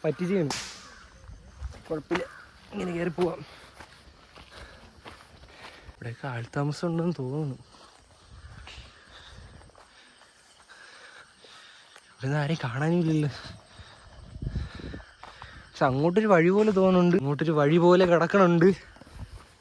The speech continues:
തൽക്കാലം വേറെ ഒരു വഴിയും കാണാത്ത സ്ഥിതിക്ക് നമുക്ക് ഏറ്റവും മണ്ടയിൽ എത്തണവരെ നമുക്ക് നടക്കാം. ഒരു ടാങ്ക് ഒക്കെ ഇരിക്കണ, ജെ സി ബി,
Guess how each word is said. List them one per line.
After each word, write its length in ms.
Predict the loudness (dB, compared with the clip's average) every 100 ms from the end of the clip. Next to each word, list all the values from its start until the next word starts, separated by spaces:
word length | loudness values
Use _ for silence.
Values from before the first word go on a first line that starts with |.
| -10
തൽക്കാലം 480 | -8 -4 -2 -2 -4 -6 -10 -2 2
വേറെ 260 | 2 2 0
ഒരു 120 | -2 -4
വഴിയും 240 | -4 -4 -4
കാണാത്ത 440 | -6 -4 -6 -4 -6
സ്ഥിതിക്ക് 500 | -4 -4 -4 -6 -8 -8 _ -20 -20 -20 -20 -14 -6
നമുക്ക് 400 | -2 -2 -2 -2 -2 -4 -20 -20 -8 -2
ഏറ്റവും 320 | -2 2 2 2
മണ്ടയിൽ 380 | -2 0 2 2 2
എത്തണവരെ 360 | 0 2 2 2
നമുക്ക് 220 | 0 0 0
നടക്കാം. 360 | -2 -4 -8 -8 -20 -20 -18 -6
ഒരു 100 | -6 4
ടാങ്ക് 300 | 6 6 6 4
ഒക്കെ 120 | 4
ഇരിക്കണ, 220 | 2 4 2
ജെ 100 | 2 0 2
സി 100 | 0
ബി, 60 | 2